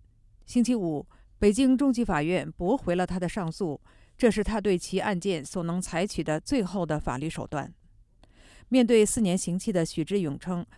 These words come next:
判决是荒唐的。他星期五在法庭上说，共产党专制的迷雾终将散去。许志勇的律师张庆芳说，虽然许志勇预计到他的上诉会被驳回，但是他仍然希望法庭官员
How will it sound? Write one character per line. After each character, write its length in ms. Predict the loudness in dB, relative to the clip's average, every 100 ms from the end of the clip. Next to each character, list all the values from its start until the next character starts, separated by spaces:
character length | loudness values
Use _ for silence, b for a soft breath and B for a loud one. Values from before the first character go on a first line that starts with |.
| b
判 260 | -4 -2 0
决 200 | 2 0
是 180 | -2 -4
荒 240 | -2 -4
唐 220 | -4 -8
的。 120 | -12 -12 -18 _
他 120 | -6
星 160 | -2 -2
期 120 | -2
五 180 | -2 -2
在 180 | -2 -4
法 200 | -4 -8
庭 160 | -8
上 180 | -6 -4
说， 260 | -4 -6 -6 b b b -2
共 160 | 2
产 140 | 4 4
党 180 | 2 2
专 220 | 2 2
制 140 | 2
的 100 | 0
迷 180 | 0 -2
雾 220 | -4 -6 -8
终 200 | 0 2
将 180 | 2 0
散 180 | -2 -4
去。 240 | -6 -14 -16 -20 _ _ _ _ b b b b b
许 160 | 0 2
志 160 | 4
勇 160 | 2 2
的 80 | 0
律 160 | 2
师 220 | 0 -2 -2
张 180 | -2
庆 140 | -2 -4
芳 200 | -2 -2
说， 300 | -4 -6 -8 -16 -20 -20 -20 _
虽 180 | 0 2
然 180 | 4 2
许 160 | 2
志 200 | -2 0
勇 200 | 0 -2
预 140 | -2 -4
计 140 | -2
到 200 | -2 0
他 160 | -2 -6
的 80 | -6
上 280 | -4 -4
诉 200 | -4 -4
会 200 | -4 -4
被 120 | -4 -4
驳 240 | -4 -6
回， 320 | -4 -4 -6 -12 b b b b
但 120 | 0 2
是 80 |
他 200 | 2 2
仍 180 | 2 2
然 140 | 2 0
希 180 | -2
望 220 | -2 -2 -2
法 180 | -6
庭 180 | -6 -8
官 220 | -2 -2
员 240 | -2 -4